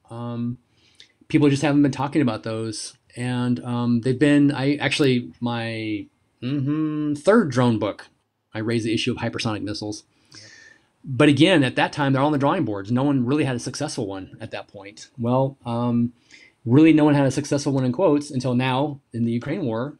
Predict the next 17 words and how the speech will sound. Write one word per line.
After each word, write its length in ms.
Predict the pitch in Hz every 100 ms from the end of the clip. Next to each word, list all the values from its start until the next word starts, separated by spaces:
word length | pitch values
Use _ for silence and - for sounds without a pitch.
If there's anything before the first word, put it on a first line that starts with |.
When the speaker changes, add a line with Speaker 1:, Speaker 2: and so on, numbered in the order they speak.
| _ 110
Speaker 1:
Um, 460 | 113 117 117 113 - _ _ -
in 80 |
fact, 400 | - - 139 - - - - - -
when 120 | 147
I 60 | 151
wrote 460 | 143 151 160 156 _ _
Firestrike, 600 | - 190 208 - 127 123
there 100 | 147
still 160 | - 190
hadn't 220 | 165 147
really 160 | 147 143
been 140 | 143
an 60 | 135
operational 800 | 135 139 143 143 143 135 131 123
hypersonic 400 | 139 139 139 127
missile, 380 | 127 196 135 127
but, 260 | 110 123